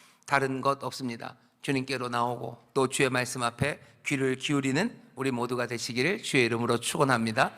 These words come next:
모두를 부르시는 초대예요. 여러분들 초대에 응하셔서 잘 오셨습니다.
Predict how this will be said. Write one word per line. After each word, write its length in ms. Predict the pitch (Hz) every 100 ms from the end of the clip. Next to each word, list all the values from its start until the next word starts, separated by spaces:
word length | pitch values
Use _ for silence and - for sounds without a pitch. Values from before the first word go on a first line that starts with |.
| - - -
모두를 640 | 143 156 170 170 175 170
부르시는 580 | 165 156 147 147 143 143
초대예요. 540 | - 175 143 110 117 - _ -
여러분들 360 | 135 135 147 143
초대에 380 | - 180 160 143
응하셔서 540 | 131 131 127 127 131
잘 400 | - 135 143 139 -
오셨습니다. 720 | 135 143 127 131 120 120